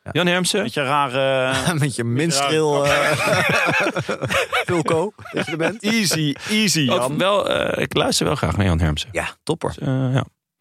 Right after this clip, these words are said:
Speaker 3: En naar Tijmen Arendsman.
Speaker 2: Maar
Speaker 1: Ja,
Speaker 2: goed,
Speaker 1: ook.
Speaker 2: wie, eh, even
Speaker 1: Maar
Speaker 2: een
Speaker 1: niet
Speaker 2: paar,
Speaker 1: in de combi.
Speaker 2: even een paar meevallers.
Speaker 1: <laughs>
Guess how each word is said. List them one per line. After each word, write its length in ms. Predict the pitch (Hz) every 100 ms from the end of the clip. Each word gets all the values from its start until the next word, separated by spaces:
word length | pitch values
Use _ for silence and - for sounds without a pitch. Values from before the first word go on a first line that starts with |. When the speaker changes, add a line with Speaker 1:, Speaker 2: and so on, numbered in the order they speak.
| - -
Speaker 3:
En 120 | 160 165
naar 120 | 107
Tijmen 260 | 104 92
Arendsman. 360 | 87 98 - 85 - _
Speaker 2:
Maar 120 | 123
Speaker 1:
Ja, 60 | 117
Speaker 2:
goed, 200 | 143 131
Speaker 1:
ook. 100 | 139
Speaker 2:
wie, 260 | 147 147 143
eh, 280 | 143 135
even 140 | 139 -
Speaker 1:
Maar 100 | -
Speaker 2:
een 60 |
Speaker 1:
niet 100 | 143
Speaker 2:
paar, 100 | 127
Speaker 1:
in 80 | 143
de 80 | 131
combi. 360 | 117 95 85 -
Speaker 2:
even 220 | 156 156
een 60 | 151
paar 160 | 151 147
meevallers. 640 | 165 165 175 202 - -
Speaker 1:
<laughs> 440 | - - - -